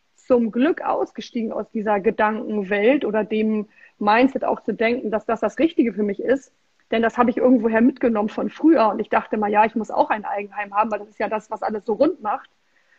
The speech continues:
Und als ich dann da ausgestiegen bin und wir die Bude verkauft haben, zum Glück auch mit einem ganz tollen Gewinn, weil das hat uns ja dann die neuen Gedanken eröffnen können, dass wir damit ja mal was anfangen könnten. Da ging es dann im Grunde los. Also wir haben dann angefangen zu sagen, „Lass uns mal eine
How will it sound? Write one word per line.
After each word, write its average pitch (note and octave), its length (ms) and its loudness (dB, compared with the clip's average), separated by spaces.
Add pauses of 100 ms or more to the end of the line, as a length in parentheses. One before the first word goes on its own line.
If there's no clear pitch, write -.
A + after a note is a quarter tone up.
(160)
Und A3 180 -4
als A#3 180 2
ich A#3+ 100 -4
dann A#3+ 160 0
da G#3+ 120 4
ausgestiegen C#4+ 580 0
bin C4 120 4
und A3+ 100 -2
wir A3+ 80 -2
die A#3 120 0
Bude B3 240 -2
verkauft - 580 -2
haben, A3+ 340 2 (320)
zum A#3+ 180 -4
Glück C#4 180 -4
auch A#3+ 100 -4
mit B3 160 -4
einem A#3 120 -6
ganz A#3+ 240 -6
tollen A3+ 280 -4
Gewinn, A#3+ 300 2
weil G3+ 80 0
das G#3 120 -6
hat G#3+ 120 -10
uns G#3+ 120 -8
ja G#3+ 100 0
dann A3+ 300 -2 (240)
die A#3 80 0
neuen C4 340 4
Gedanken A3 400 -2
eröffnen A3 500 -2
können, A3+ 180 -4
dass G#3+ 140 -8
wir G#3 80 -6
damit A3 260 0
ja A3 80 -2
mal G#3 140 -2
was G3+ 120 -6
anfangen A#3+ 460 0
könnten. A3+ 520 -4 (1040)
Da A#3+ 160 6
ging C4+ 160 2
es C4 100 0
dann B3+ 140 0
im A3+ 100 -2
Grunde A#3 220 0
los. A#3 300 2
Also G3+ 140 -6
wir G#3 60 -4
haben G#3 100 -6
dann A3 100 -2
angefangen A#3 500 -6
zu A3 100 -14
sagen, A3 220 0
„Lass A3+ 120 -2
uns B3 140 -6
mal A#3 160 -2
eine G3+ 120 -6